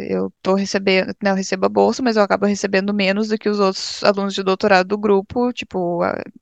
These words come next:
acho que não é justo e tal." E daí ela fez um contrato comigo com a universidade também, então eu também sou, é, empregado da universidade, mas, assim, por quatro horas semanais, então eu recebo bem menos, assim, é tipo, nem quatrocentos euros, mas,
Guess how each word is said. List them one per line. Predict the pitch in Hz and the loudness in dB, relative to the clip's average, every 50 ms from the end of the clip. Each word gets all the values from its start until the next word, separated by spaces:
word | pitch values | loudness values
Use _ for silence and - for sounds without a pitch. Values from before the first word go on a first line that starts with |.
| - - | -6 -4
acho | 190 196 - | -4 -4 -4
que | - | -6
não | 196 190 | -4 -2
é | 196 202 | -2 0
justo | 208 226 233 240 - - | 0 0 -2 -2 -4 -6
e | 214 | -2
tal." | - 214 185 185 208 277 - - - - - - - - - - - _ _ - | 2 4 4 4 4 2 0 -6 -18 -16 -16 -16 -16 -16 -18 -18 -20 _ _ -6
E | - 196 | 0 4
daí | 202 208 208 | 6 6 6
ela | 208 208 214 220 | 8 8 6 6
fez | 220 - 220 233 | 4 4 2 2
um | 254 262 | 2 2
contrato | - 277 285 262 269 233 220 240 - - - | 2 0 2 4 4 4 4 4 2 -2 -6
comigo | - 269 247 233 233 220 | -6 -4 -4 -4 -2 0
com | - | -2
a | 220 | 0
universidade | 208 196 202 202 - 208 202 196 196 196 - | 0 0 0 0 0 2 2 2 2 0 -2
também, | - 208 208 196 185 202 220 254 339 _ - | -4 -4 0 2 0 0 0 -2 -6 _ -10
então | - 208 196 208 196 | -8 -2 0 2 2
eu | 196 196 | 2 0
também | - 202 202 196 208 247 285 | -2 0 0 2 0 0 -2
sou, | - - - 233 226 226 240 247 269 - - _ _ _ - | -2 0 2 4 4 6 4 2 -2 -6 -18 _ _ _ 0
é, | 202 196 190 196 190 190 185 185 | 4 4 4 4 4 2 0 -2
empregado | 196 196 - 196 196 196 196 196 | -2 -2 2 4 4 4 4 2
da | 196 196 | 2 -4
universidade, | 202 190 190 190 - 196 185 180 180 196 202 226 | -2 -2 -4 -4 -4 -2 2 2 2 2 2 0
mas, | 240 226 208 202 214 - - - - - - | 0 0 0 0 0 -2 -8 -12 -10 -4 -2
assim, | 196 190 - 208 196 | -2 0 0 -4 -2
por | - 180 180 - _ | -2 -4 -4 -4 _
quatro | - - 214 208 220 - 233 | 2 4 4 4 4 4 4
horas | 220 208 208 226 | 4 4 4 2
semanais, | - 240 226 226 233 226 208 170 156 180 202 | -2 -2 0 2 2 2 2 0 -2 -4 -8
então | 180 - 180 | -6 -2 0
eu | 190 | 0
recebo | 202 202 208 202 202 | 0 0 -2 -4 -2
bem | 196 190 196 262 | 0 0 0 2
menos, | 294 262 214 202 190 185 185 | 2 2 2 2 2 -2 -8
assim, | 190 190 - 190 180 | -10 -10 -8 -6 -6
é | 175 175 | -6 -6
tipo, | - - - - 196 - 92 - - _ _ _ - - - _ - | -8 -12 -10 -8 -8 -6 -8 -10 -12 _ _ _ -20 -20 -20 _ -2
nem | 208 214 240 269 | 2 2 4 6
quatrocentos | 330 311 - - 269 254 247 254 | 6 4 4 4 -2 0 2 4
euros, | 233 220 226 226 - - - | 4 4 4 2 -4 -6 -2
mas, | 220 214 208 - | -2 -2 -2 -2